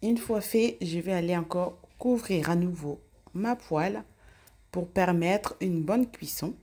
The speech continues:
Donc je vais faire pareil. L'autre côté, euh, ça va cuire, euh, sept à dix minutes aussi. Donc après, ensuite, on a une bonne cuisson, euh, de notre galette.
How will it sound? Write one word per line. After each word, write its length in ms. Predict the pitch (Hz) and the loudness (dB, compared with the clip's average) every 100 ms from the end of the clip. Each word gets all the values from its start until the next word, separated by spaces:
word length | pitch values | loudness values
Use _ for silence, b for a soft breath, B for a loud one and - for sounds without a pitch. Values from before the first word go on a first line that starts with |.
| _ _ _ _ - - _ - _ - B B B - | _ _ _ _ -20 -20 _ -20 _ -16 B B B 0
Donc 140 | 160 | 0
je 120 | 170 | 2
vais 80 | 175 | 0
faire 220 | 175 180 | 0 -4
pareil. 440 | - 180 170 185 180 | 0 0 4 4 6
L'autre 300 | 220 226 - | 4 2 -4
côté, 540 | 220 - 220 208 - | -4 -2 0 0 0
euh, 220 | 180 170 | -2 -2
ça 220 | 165 175 156 | -2 -2 0
va 200 | 165 160 | 0 -2
cuire, 460 | - 180 170 151 | -4 -2 -2 -2
euh, 240 | 147 143 139 147 - | -6 -6 -8 -12 -12
sept 460 | - - 254 254 180 | -6 0 0 0 -4
à 80 | 151 | -4
dix 180 | 170 | -2
minutes 400 | 208 180 170 175 | 0 2 0 -2
aussi. 400 | 156 - 202 294 - B B B - | -4 -6 -4 -4 -4 B B B -8
Donc 220 | 202 - | -8 -4
après, 560 | - 160 - 175 180 - | -4 -4 -4 -2 0 0
ensuite, 440 | 175 175 - 233 226 | -4 -4 -2 -4 -2
on 180 | 156 151 | -2 0
a 200 | 175 - - | 0 -2 -4
une 240 | 160 151 | -2 -2
bonne 300 | 147 208 233 | -2 0 -2
cuisson, 600 | 226 190 170 - 202 233 - | -2 -8 -6 -2 -2 -2 0
euh, 380 | 160 156 143 139 - B B | 0 0 -2 -6 -12 B B
de 160 | 170 226 | 2 4
notre 340 | 247 233 233 | 4 0 -4
galette. 500 | 170 151 135 - - | 0 0 -2 -8 -16